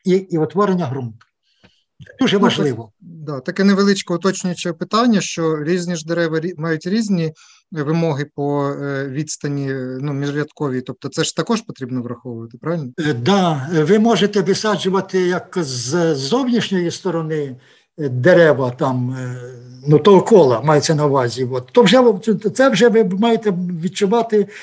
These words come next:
Speaker 1: яку, я-, які дерева ви висаджуєте. Високорослі чи низькорослі, це вже треба практику. Який ґрунт? Там д-, дуже багато вже таких, е, м,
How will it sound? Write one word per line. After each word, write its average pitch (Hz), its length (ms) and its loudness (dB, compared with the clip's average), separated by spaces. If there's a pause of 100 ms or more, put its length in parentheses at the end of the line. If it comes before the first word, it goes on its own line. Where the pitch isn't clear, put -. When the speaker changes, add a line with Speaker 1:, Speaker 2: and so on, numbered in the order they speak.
(200)
Speaker 1:
яку, 220 520 2
я-, 180 160 0
які 196 280 -2
дерева 202 320 -2
ви 185 120 -4
висаджуєте. 131 720 -6
Високорослі 233 720 0
чи 185 140 -6
низькорослі, 190 680 -2
це 240 160 -4
вже 196 180 -2
треба 202 200 -2
практику. 165 500 -6
Який 220 300 2
ґрунт? 165 460 -2 (440)
Там 202 360 -2
д-, 202 100 -2
дуже 196 280 2
багато 196 360 0
вже 170 120 0
таких, 175 400 -4
е, 175 120 0 (360)
м, 143 520 -8